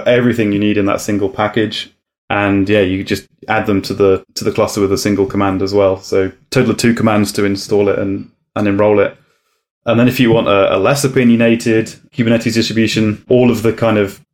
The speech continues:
the, the actual code behind it is all written in Python. It's called Charm Kubernetes.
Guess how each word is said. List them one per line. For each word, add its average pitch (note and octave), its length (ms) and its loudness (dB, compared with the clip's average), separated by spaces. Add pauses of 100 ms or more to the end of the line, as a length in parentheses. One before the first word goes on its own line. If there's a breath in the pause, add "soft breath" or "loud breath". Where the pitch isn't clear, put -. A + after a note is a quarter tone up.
the, G#2 100 -2
the A2+ 140 0
actual A2 240 -2
code A#2+ 360 2
behind B2 320 2
it A2+ 120 0
is G#2+ 80 -2
all A2 100 2
written G#2 180 2
in G#2 120 -2
Python. A2 580 0
It's - 160 -12
called G#2 380 -4
Charm A2 260 0
Kubernetes. G#2+ 680 -2